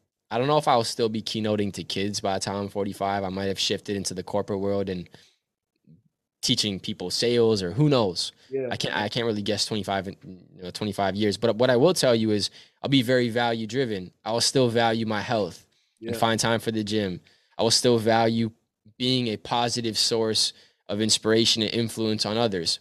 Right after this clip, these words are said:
Speaker 1: whether that's speaking, creating products, books, uh, maybe even a movie, um, dabbling in the arts, whether it's spoken word poetry,
Speaker 2: Yeah.
Speaker 1: creating albums. Like, all these sorts of things are lif-, different little tools on the table that I'll probably pull from.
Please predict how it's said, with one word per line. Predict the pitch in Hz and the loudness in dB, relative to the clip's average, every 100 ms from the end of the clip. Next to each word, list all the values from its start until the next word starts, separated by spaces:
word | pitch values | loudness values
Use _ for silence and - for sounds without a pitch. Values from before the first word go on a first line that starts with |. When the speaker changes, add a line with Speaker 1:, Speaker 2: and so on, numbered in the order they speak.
| - | -4
Speaker 1:
whether | 104 110 | 0 2
that's | 107 101 | 0 0
speaking, | - - 123 110 98 85 | -2 -2 -2 -2 -4 -6
creating | - 113 107 104 | -2 -2 -2 -2
products, | - 117 113 95 - - | 2 2 2 -2 -6 -8
books, | 101 - 120 110 - - - - _ _ - | -14 0 0 2 2 2 0 -20 _ _ -6
uh, | 95 82 - - | -4 -4 -8 -10
maybe | 110 113 120 | -2 0 2
even | 123 120 123 | 2 4 2
a | |
movie, | 120 123 135 104 95 80 _ _ _ _ - | 2 2 2 0 -4 -8 _ _ _ _ -12
um, | 101 95 90 | -8 -8 -4
dabbling | 110 113 127 131 127 | 2 2 4 0 0
in | 123 | -2
the | 117 - | -4 0
arts, | 131 110 - - | 0 2 2 2
whether | 117 117 | 0 0
it's | 113 | 2
spoken | - 123 123 123 | 0 0 0 0
word | 113 117 107 | 2 0 2
poetry, | 120 127 113 - 98 85 - _ _ - | -2 -2 -4 -8 -10 -14 -18 _ _ -10
Speaker 2:
Yeah. | 127 | -2
Speaker 1:
creating | 127 117 120 | 2 4 4
albums. | 87 123 123 110 87 - | 2 4 4 2 -2 -6
Like, | 107 - | -6 0
all | 127 147 | 4 4
these | 147 127 | 4 4
sorts | 139 131 | 2 0
of | - | -2
things | 127 127 113 | -2 0 0
are | 104 95 _ _ _ - | 0 -4 _ _ _ 0
lif-, | 160 156 139 | 0 0 -2
different | 151 160 165 | -2 0 4
little | 156 143 | 4 4
tools | - 165 151 | 2 2 2
on | 143 | 2
the | 135 | -2
table | 120 156 147 123 | -2 -2 -2 -2
that | 120 | -2
I'll | 113 | -2
probably | - 120 113 110 110 | -2 -4 -4 -8 -6
pull | - 147 | 2 4
from. | 135 107 98 | 4 -2 -4